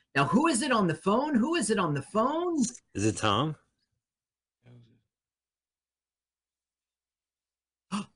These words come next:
Speaker 1: Did you hear it?
Speaker 2: No.
Speaker 1: It's Daphne Monet. It's Daphne. You're looking
Speaker 2: Oh.
Speaker 1: for me.
Speaker 2: Oh, how funny. What a coincidence. I was looking for you.
Speaker 1: <laughs>
Speaker 2: I
Speaker 1: So
Speaker 2: was just about to call you.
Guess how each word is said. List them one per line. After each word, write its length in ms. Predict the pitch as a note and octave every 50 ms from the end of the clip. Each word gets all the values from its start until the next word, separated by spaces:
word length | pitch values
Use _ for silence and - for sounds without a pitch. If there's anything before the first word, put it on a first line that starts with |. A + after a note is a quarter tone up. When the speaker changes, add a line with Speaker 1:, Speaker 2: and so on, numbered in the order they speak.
| _ _ _ _ _ _ _ _ _ _ _ _ _ _ _ _ _ _ _ _ _ _ _ _ _ _ _ _
Speaker 1:
Did 140 | - C#3+ B2
you 100 | C#3+ D3
hear 200 | D3 D#3 E3 F#3
it? 220 | A3+ C#4+ - - - - _ _ _ _ _ _ _ _ _ -
Speaker 2:
No. 320 | A#2 A#2+ B2 G#2 E2 E2 - _ _ _ _ _ _ _ _ _ _ _ _ _ _ _ _ _ _ _ _ _ _ -
Speaker 1:
It's 240 | - E4 A#3+ - -
Daphne 460 | - F4 F#4 F#4+ F#4+ F#4 - G4+ G4+
Monet. 580 | G4 G4 G4 G#4 G#4 G#4+ A4 A4+ A4+ F#4+ A#3 G3+
It's 180 | - A#3 - -
Daphne. 680 | - F#4+ G4+ A#4 A#4+ - - - B3+ D#3 B2+ - - _ _ _ _ _ -
You're 160 | G#3 B3 C4+
looking 280 | C#4 D#4+ D#4+ E3+ F3 -
Speaker 2:
Oh. 40 | -
Speaker 1:
for 160 | D3 - A#3+
me. 60 | A3+ F#3+ - - - _ _ _ _ _ _ _ _ _ _ _ _ _ _ _ -
Speaker 2:
Oh, 140 | G3 G#3 G3
how 180 | E3 F#3+ G#3 G3+
funny. 260 | - - G#3 A3+ A3 F3+
What 100 | F3+ G3
a 40 |
coincidence. 460 | F#3+ - A3 A3+ G3+ F3 F#3+ D3 A#2 -
I 80 | D#3
was 140 | F#3 F#3 F3
looking 220 | G3 F#3 - G#3 F#3+
for 120 | - -
you. 420 | G3 G3+ A3 A3+ A3+ F3+ G2+ F2 E2 - _ _ _ _
Speaker 1:
<laughs> 320 | _ _ - - - A2
Speaker 2:
I 280 | E3 E3 C#3 B2+ - - - - - - - - - _ _ - - B2+
Speaker 1:
So 140 | C3+ C#3 C#3
Speaker 2:
was 140 | B2+ A#2
just 720 | - - - - - - F#3 G#3 A3 G#3 - - - -
about 340 | F3+ D#3 E3 D#3+ D#3 C#3 -
to 80 | - -
call 340 | - - A#2+ G2+ F#2 F2 D2+
you. 140 | D2 C2